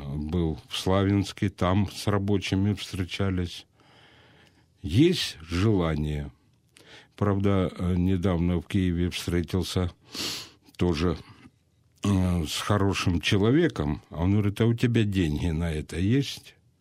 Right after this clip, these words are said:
Я на его вопрос задал ему свой вопрос.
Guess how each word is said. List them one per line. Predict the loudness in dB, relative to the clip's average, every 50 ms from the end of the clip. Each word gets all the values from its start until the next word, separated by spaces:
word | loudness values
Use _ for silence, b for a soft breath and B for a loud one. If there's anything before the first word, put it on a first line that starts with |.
| b b b b b b b b b b -4
Я | -2 2 4 4 4 4 4
на | 4 4 4
его | 4 4 2 2 2 2 2 2
вопрос | 2 0 0 0 0 0 0 0
задал | 0 -2 0 0 0 0 2 2
ему | 2 2 2 0 0 -2 -4 -8 _ -20 -14
свой | -12 -8 -4 -2 0 0 0 -2
вопрос. | -4 -6 -10 -12 -12 -12 -12 -12 -12 -16 -20 -20